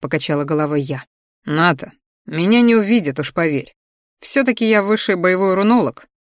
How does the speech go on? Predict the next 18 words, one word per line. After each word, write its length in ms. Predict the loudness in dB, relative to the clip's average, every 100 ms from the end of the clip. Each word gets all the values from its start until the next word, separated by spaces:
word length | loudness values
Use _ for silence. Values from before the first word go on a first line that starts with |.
| _
но 160 | -6 -4
кто-то 340 | 0 0 0
постоянно 680 | -2 -4 0 0 2 2 2
об 120 | 2
этом 280 | 0 0 -2
забывает», 720 | -2 0 0 0 -4 -14 -20 _ _ _
криво 360 | -2 0 0
усмехнулся 640 | -2 -4 -6 -4 -6 -4 -4
Алик. 400 | -6 -8 -18 -20 _ _ _ _ -8
Ох, 240 | -8 -8
как 260 | -6 -4 2
он 140 | 2
меня 240 | 2 0 -2
осадил. 480 | 0 -2 -2 -8 -8 _ _ _ _
И 80 | -6
правильно 520 | 0 2 4 4 4
сделал, 500 | 2 2 2 2 0
кстати. 520 | -2 -6 -6 -6 -10